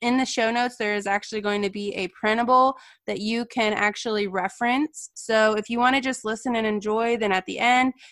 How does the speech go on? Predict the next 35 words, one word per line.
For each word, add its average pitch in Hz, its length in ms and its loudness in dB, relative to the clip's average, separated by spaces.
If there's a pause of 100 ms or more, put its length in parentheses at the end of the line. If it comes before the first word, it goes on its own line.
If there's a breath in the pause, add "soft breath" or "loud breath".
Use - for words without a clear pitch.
(100)
you 214 120 -8
can 214 120 0
check 254 220 0
out 277 160 0
the 285 80 -6
show 233 340 -2
notes, 226 360 0
and 202 100 -4
I 208 160 4
will 247 80 4
actually 233 360 2
list 208 360 -4
all 208 220 0
of 220 100 -6
these 233 180 -6
awesome 208 400 0
notes 214 380 -2 (320 soft breath)
myself 254 560 6 (120)
so 226 160 -2
that 202 120 0
you 202 100 -6
can 208 140 -6
just 202 220 -6
listen. 202 400 -6 (240 soft breath)
So 226 200 4
I'm 233 140 4
excited 262 400 0
to 277 80 -4
hear, 247 480 0
um, 208 400 2
and 214 240 -2
so 220 400 -4 (100)
take 233 160 -8
it 285 60 -8
away. 202 400 0